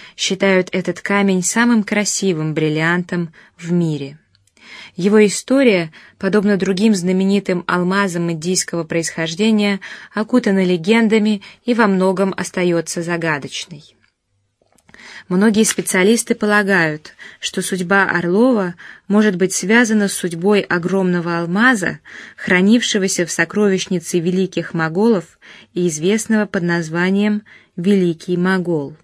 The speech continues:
Этот камень видел и описал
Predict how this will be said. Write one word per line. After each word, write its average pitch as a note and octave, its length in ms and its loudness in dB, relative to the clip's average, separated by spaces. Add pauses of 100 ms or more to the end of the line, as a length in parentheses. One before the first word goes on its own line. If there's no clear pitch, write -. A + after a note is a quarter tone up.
(920)
Этот B3 340 0
камень G3+ 580 0 (280)
видел G3 500 2
и - 140 -4
описал G3+ 680 0